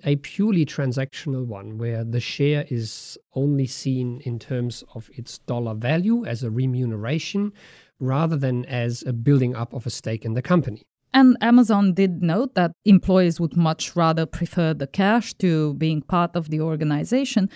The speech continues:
Speaker 2: But I think what we want to point out here is that the story is not actually that simple, that if you look in the long run, in especially the possibility of automating some of the low-skilled work, which is very much on the cards, some of these moves might have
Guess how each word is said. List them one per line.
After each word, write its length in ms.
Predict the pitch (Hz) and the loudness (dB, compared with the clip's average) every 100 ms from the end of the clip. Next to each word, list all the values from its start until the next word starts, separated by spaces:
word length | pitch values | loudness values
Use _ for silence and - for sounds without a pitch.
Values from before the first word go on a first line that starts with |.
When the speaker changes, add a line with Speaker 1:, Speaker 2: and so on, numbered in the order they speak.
| - - | -10 -6
Speaker 2:
But 120 | 190 | 0
I 100 | 202 | 2
think 240 | 202 339 381 | 2 0 2
what 180 | 254 - | 2 4
we 120 | 180 | 4
want 200 | 185 180 | 6 4
to 60 | 175 | 0
point 380 | - 165 160 | -2 0 0
out 220 | 147 143 - | 0 -4 -2
here 340 | 247 226 175 | 2 4 4
is 240 | 170 185 | 2 0
that 260 | - 175 165 | 0 -2 0
the 80 | 190 | -2
story 380 | - 214 247 214 | 0 2 4 4
is 100 | 165 | 4
not 240 | 170 180 - | 2 0 -4
actually 480 | 175 - 175 160 | -8 -4 -2 -2
that 200 | 156 147 | -2 -4
simple, 420 | - 185 180 175 147 | -4 -2 -2 -2 -4
that 200 | 151 202 | -2 -2
if 160 | - | 0
you 80 | 269 | 2
look 240 | 240 220 | 4 4
in 140 | 214 196 | 4 4
the 100 | 165 | 4
long 300 | 156 165 165 | 2 2 2
run, 260 | 160 147 | 4 4
in 180 | - 180 | 4 4
especially 600 | 165 - 202 233 208 180 160 | 4 2 -2 0 0 0 0
the 300 | 156 156 147 - - _ | 0 -2 -4 -8 -20 _
possibility 600 | 180 165 170 170 185 180 | -2 -2 0 2 2 4
of 140 | 156 - | 2 2
automating 680 | 175 175 175 160 151 151 | 0 2 2 2 2 0
some 220 | 143 156 151 | 0 0 0
of 260 | 139 - | 0 -4
the 80 | - | -2
low-skilled 640 | 139 175 254 - 196 165 147 | 2 4 4 2 0 0 0
work, 260 | 151 139 - - | 0 0 -6 -2
which 260 | 196 208 | 4 4
is 120 | 208 180 | 4 4
very 200 | 208 202 | 6 6
much 260 | 185 - - | 4 0 0
on 140 | 185 | 2
the 80 | 175 | 2
cards, 420 | 170 277 254 180 - - - - | 2 2 4 2 -4 -20 -20 -10
some 300 | - - 277 | -2 6 6
of 160 | 330 202 | 6 4
these 220 | 202 185 | 6 8
moves 360 | 185 185 170 - | 8 6 0 -2
might 280 | 185 185 180 | 2 2 0
have 400 | - 180 180 - | 0 2 2 -2